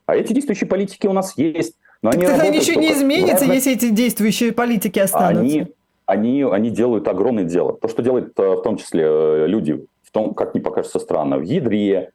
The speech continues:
Speaker 1: в К П Р Ф, просто в ра-, в разных, э, в, в Яблоке. Да-да, там есть политики, и вы их, собственно говоря, знаете. Их оттуда как системно выдавливают, безусловно.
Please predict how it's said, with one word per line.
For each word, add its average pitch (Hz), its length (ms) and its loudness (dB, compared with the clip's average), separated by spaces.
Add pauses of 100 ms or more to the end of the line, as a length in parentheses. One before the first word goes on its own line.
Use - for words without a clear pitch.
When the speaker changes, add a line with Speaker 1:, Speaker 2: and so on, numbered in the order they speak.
(120)
Speaker 1:
в - 60 -20
К 143 120 -2
П 196 100 0
Р 196 60 0
Ф, 131 520 0 (360)
просто - 300 2
в 98 260 2
ра-, 113 160 2
в 101 60 -2
разных, 92 380 0
э, 87 100 2
в, 92 340 -2
в 98 60 -4
Яблоке. 127 640 0
Да-да, 139 400 -2
там 113 160 -2
есть 135 320 -4
политики, 127 680 -6 (100)
и 90 100 0
вы 95 120 2
их, - 160 -6
собственно 110 340 -2
говоря, 101 200 2
знаете. 107 500 -2 (160)
Их 98 160 -2
оттуда 120 520 -2 (180)
как - 200 -4
системно 123 520 -2
выдавливают, 104 680 0
безусловно. 78 640 -2